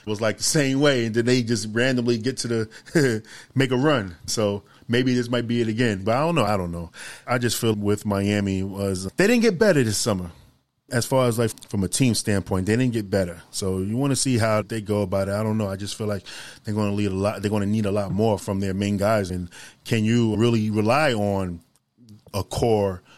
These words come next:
of Kyle Lowry, Tyler Herro, and Jimmy Butler? I just don't know. I just don't know. And Bam Adebayo, too. But, yeah. We, I think that Bam will have a good year this year. I think that he'll be solid. I think that he will contend for Defensive Player of the Year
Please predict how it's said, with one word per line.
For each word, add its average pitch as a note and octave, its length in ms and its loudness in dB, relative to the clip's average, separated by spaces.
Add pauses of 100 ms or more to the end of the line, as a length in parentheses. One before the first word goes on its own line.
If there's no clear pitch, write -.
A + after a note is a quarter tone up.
(240)
of G#2+ 400 0
Kyle G#2 280 0
Lowry, G2+ 500 2
Tyler G2+ 340 -4
Herro, G2+ 600 -2 (100)
and G2+ 180 -2
Jimmy G2+ 200 -2
Butler? F#2 400 -4
I F#2 80 -8
just F2 240 -4
don't F2+ 200 -2
know. G#2+ 260 -4 (180)
I F#2 60 -10
just F2+ 180 -6
don't G2 100 -2
know. G#2 100 0
And G2+ 140 -4
Bam B2+ 200 2
Adebayo, G2+ 540 2
too. E2+ 260 -6 (560)
But, F#2 240 0
yeah. F#2+ 360 0 (1500)
We, F#3+ 400 -4 (420)
I F3 60 -2
think G3+ 200 0
that D#3 200 2
Bam B2 220 2
will A2+ 120 2
have A2 220 2
a G2 40 -4
good F#2+ 240 -2
year F#2+ 220 -2
this F#2 220 -8
year. F#2 220 -6
I A2 100 -6
think C#3 180 -2
that A#2 100 0
he'll G#2 180 0
be F2+ 140 -4
solid. F#2 480 -4
I A2+ 80 -8
think B2 180 0
that A2 120 0
he A2 100 2
will G#2 220 2
contend G2 540 -4
for - 440 -6
Defensive F#2 440 -4
Player F#2+ 240 -2
of F2+ 80 -4
the F2+ 60 -2
Year F#2+ 380 -2